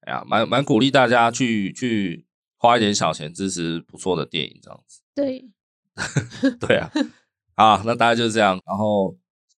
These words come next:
Speaker 1: 讲了那么多整集齁，还是想要给博一下啦，就说如果你很久没有回老家，看看爸妈，或是看看你的阿公阿妈、阿祖的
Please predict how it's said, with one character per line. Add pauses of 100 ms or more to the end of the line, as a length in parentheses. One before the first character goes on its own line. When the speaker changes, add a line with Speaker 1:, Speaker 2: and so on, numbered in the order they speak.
(140)
Speaker 1:
讲
了 (160)
那
么
多
整
集
齁， (520)
还
是
想
要 (220)
给
博
一
下
啦， (600)
就
说 (360)
如
果
你
很
久
没
有
回
老
家， (540)
看
看
爸
妈，
或
是
看
看
你
的
阿
公
阿
妈、 (120)
阿
祖
的